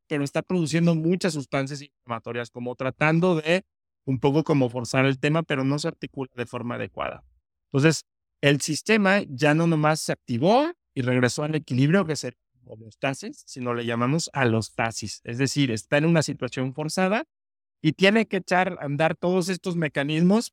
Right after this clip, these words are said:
para poder mantener el equilibrio, pero, digamos, en tensión. Eso le llamamos, llamamos carga alostática o alostasis a ese proceso de tratar de estar como,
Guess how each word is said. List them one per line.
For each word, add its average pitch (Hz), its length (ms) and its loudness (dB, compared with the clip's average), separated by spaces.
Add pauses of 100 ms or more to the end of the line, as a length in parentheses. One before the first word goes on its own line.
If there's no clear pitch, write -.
para 160 240 0
poder 240 480 -2
mantener 226 480 2
el 247 160 4
equilibrio, 185 600 0
pero, 151 420 0
digamos, 151 400 -2
en 185 160 -2
tensión. 120 560 -6
Eso 131 260 -8
le 170 100 -6 (100)
llamamos, 117 320 -10 (160)
llamamos 131 240 -8
carga 131 340 -12
alostática 156 720 0
o 123 140 0 (400)
alostasis 143 640 -2
a 131 120 -4
ese 139 200 -6
proceso 135 600 -8 (480)
de 139 100 -8
tratar 139 420 0
de 151 60 -2
estar 131 380 -6
como, 127 340 -8